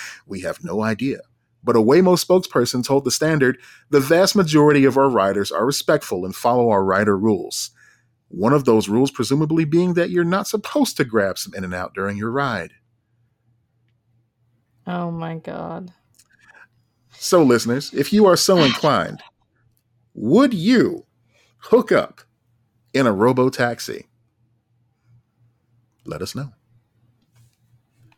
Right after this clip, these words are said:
Speaker 2: That's just gross, probably. <laughs>
Speaker 1: Listen,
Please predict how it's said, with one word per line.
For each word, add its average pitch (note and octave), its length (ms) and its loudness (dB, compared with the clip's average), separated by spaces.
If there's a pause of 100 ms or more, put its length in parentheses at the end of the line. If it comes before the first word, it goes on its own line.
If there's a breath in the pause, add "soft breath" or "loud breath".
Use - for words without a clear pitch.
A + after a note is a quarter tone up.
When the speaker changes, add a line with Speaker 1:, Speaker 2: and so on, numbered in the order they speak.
(720)
Speaker 2:
That's B3+ 360 0
just E3 340 -4
gross, C3 460 -4
probably. - 800 -4
<laughs> - 60 -8 (3000 loud breath)
Speaker 1:
Listen, E3+ 420 4